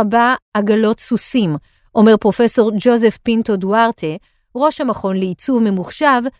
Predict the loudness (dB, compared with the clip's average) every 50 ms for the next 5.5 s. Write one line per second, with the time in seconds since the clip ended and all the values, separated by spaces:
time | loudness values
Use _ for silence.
0 | _ _ _ _ 0 2 2 2 2 2 2 0 0 -2 -2 0 0 0 0 -2
1 | -2 0 0 0 0 -2 -4 -4 -6 -8 -8 -10 -14 -20 _ _ _ _ _ _
2 | _ _ _ _ _ _ -6 -6 -4 -4 -2 -2 -2 0 2 2 2 2 2 2
3 | 2 2 0 0 0 0 0 0 0 -2 -4 -6 -6 -2 0 0 0 0 -2 -4
4 | -2 -2 -2 -2 0 0 0 0 0 0 0 2 4 4 2 2 2 0 0 0
5 | 0 0 0 0 0 0 0 0 0